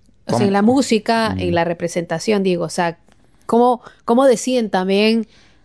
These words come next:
Speaker 1: qué van a cantar, cómo, qué, quién va a tocar qué? Porque, o sea, tal vez no, no se dan cuenta, pero realmente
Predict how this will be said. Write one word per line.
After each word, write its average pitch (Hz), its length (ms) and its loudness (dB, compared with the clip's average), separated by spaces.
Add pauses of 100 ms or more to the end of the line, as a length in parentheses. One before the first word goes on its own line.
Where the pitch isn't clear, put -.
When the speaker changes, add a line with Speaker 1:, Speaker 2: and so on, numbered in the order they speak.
(100)
Speaker 1:
qué 220 160 2
van 226 140 0
a 202 100 0
cantar, 208 720 -2
cómo, 208 440 -2 (260)
qué, 214 240 -2
quién 220 180 -2
va 196 60 0
a 196 60 -6
tocar 196 380 -2
qué? 214 380 -2
Porque, 185 600 -6 (1000)
o - 40 -20
sea, 240 120 0
tal 220 180 -2
vez 262 420 0 (280)
no, 233 260 2
no 233 120 2
se 226 120 2
dan 220 180 0
cuenta, 208 480 0
pero 180 200 2
realmente 190 540 -2